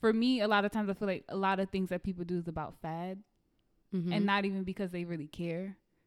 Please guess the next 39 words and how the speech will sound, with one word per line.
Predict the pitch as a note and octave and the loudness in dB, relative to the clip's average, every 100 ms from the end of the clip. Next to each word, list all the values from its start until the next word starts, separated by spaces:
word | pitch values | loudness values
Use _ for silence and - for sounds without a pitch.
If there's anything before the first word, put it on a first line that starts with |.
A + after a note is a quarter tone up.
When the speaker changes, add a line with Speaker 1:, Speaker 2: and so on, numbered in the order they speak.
| - | -6
Speaker 2:
Mm. | E3+ D#3+ | -2 2
Speaker 1:
People | G#3+ G#3 | 2 4
just | G3+ F#3+ F#3 | 2 2 0
want, | F#3+ F3+ | -4 -2
like, | F#3+ - - | -2 -4 2
people | C#4 D4 | 2 4
innately | A3+ G#3 G3 - G#3 | 2 2 -2 -4 -4
have | F#3+ F#3+ F3 F3 | -2 -4 -6 -4
the, | F3+ E3+ E3 D#3 - - _ _ - | -2 -2 -4 -10 -16 -20 _ _ -2
the | F#3+ F3 - | 0 0 -6
sense | - - G3 F#3+ - | -8 -2 -2 -2 -4
to | G3+ E3+ | -2 0
want | F3+ F#3 | 0 0
to | - | -2
be | F3 F3 E3+ - - | -4 -4 -6 -10 -10
a | |
part, | - F#3 D3+ - - | -8 -4 -4 -6 -6
to | F#3 | -4
be | F3+ | -2
Speaker 2:
Oh, | E3+ | -2
Speaker 1:
involved, | E4 A#3 D#3 D3+ | 4 6 6 2
Speaker 2:
yeah. | E3 - - | -2 -6 0
Speaker 1:
to | A#3+ | 4
be | C4 | 4
connected. | C#4 C4 A3+ - D#3 - - | 6 6 6 2 -6 -4 -2
Speaker 2:
Mm-hmm. | E3+ | 2
Speaker 1:
And | C4+ | 8
that's | F#4 G4 | 8 8
human | G4+ F#4 | 6 8
nature. | F4 C#4+ F#3+ | 8 6 4
That's | F3+ C4+ C#4+ | 6 6 6
fine. | - F#3+ C#3+ E3+ - - - | 2 2 0 -8 -16 -20 0
But | C4 | 6
when | D4 | 8
it | F#4 E4 | 8 8
comes | D#4 C4+ | 6 6
to | A#3+ | 2
stuff | - G#3 F#3 | 2 2 2
like | E3 D#3 D3+ | -2 -4 -8